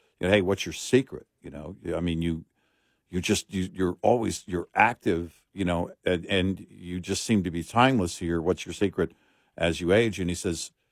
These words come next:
uh, Clint Eastwood a-, uh, responded,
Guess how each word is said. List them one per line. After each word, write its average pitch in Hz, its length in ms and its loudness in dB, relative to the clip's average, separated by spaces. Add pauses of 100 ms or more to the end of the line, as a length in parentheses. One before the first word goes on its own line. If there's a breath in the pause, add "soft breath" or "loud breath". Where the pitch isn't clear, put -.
(340)
uh, 80 360 2
Clint 98 220 0
Eastwood 95 260 2
a-, 87 240 4
uh, 90 180 4 (140)
responded, 90 640 0